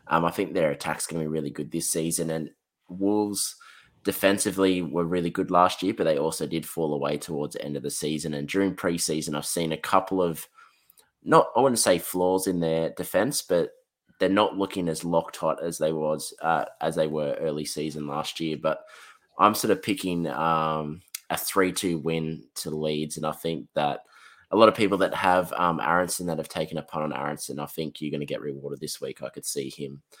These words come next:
you know, getting a return, and obviously Neto for Wolves, I could see him getting on the score sheet as well. So I think, think people that have,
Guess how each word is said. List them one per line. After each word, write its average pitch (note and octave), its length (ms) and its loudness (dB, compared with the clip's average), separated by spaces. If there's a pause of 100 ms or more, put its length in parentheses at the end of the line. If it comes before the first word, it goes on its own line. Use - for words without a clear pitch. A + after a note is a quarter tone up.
(340)
you C#2 60 -10
know, C2+ 120 -6
getting D2+ 300 -4
a C#2+ 80 -4
return, D#2 460 -2
and D2+ 180 -6 (300)
obviously F2 320 2
Neto D#2 420 0
for D#2 140 -6
Wolves, D2+ 500 -6 (560)
I E2 60 4
could E2+ 160 -2
see E2+ 120 2
him D#2+ 80 0
getting D2+ 220 -2
on D2+ 80 -2
the D2+ 60 -4
score D2+ 260 -4
sheet D2 220 -2
as C#2+ 120 -6
well. D2 140 -2
So C#2+ 160 -4
I - 20 0
think, - 320 -6
think A2 240 -2
people F#2+ 260 2
that F2 140 6
have, E2+ 220 0